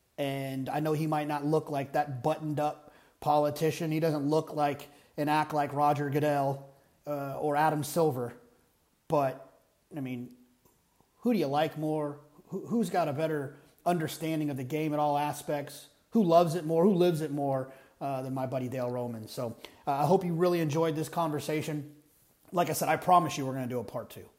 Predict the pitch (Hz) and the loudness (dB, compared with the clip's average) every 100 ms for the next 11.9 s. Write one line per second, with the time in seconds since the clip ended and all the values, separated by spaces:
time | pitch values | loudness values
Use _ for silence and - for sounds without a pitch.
0 | _ _ _ _ _ 123 120 117 131 131 | _ _ _ _ _ -6 -6 -2 -4 -2
1 | 151 131 101 - 131 151 143 139 151 - | 0 0 -2 -6 -4 -2 -4 -2 -2 -2
2 | 135 143 143 170 165 175 165 - 160 160 | -4 -2 2 2 2 0 0 0 0 0
3 | 156 156 147 156 151 170 156 147 - 156 | 0 -2 0 -2 0 0 0 -2 0 -2
4 | 139 160 156 147 139 - - - - 143 | 0 0 0 -2 -6 -10 -20 -10 -2 0
5 | 139 143 139 127 127 165 160 156 147 139 | 2 2 0 -2 -2 0 4 4 2 -2
6 | 139 - _ - 135 143 143 127 143 135 | -10 -20 _ -8 -4 -2 -4 -2 0 0
7 | 131 127 127 123 131 143 135 131 147 143 | 0 -2 -2 -2 -2 -2 -2 -2 -2 -2
8 | 143 135 135 - - 143 135 135 - 139 | -4 -4 -6 -4 -2 -2 -2 -8 -6 -2
9 | 135 139 139 131 123 131 123 123 - _ | -2 -2 -4 -4 -4 -2 -4 -6 -18 _
10 | _ - 131 135 131 120 143 131 135 170 | _ -6 0 2 2 2 4 6 6 4
11 | 156 185 175 170 143 185 175 170 | 4 2 6 4 6 4 4 0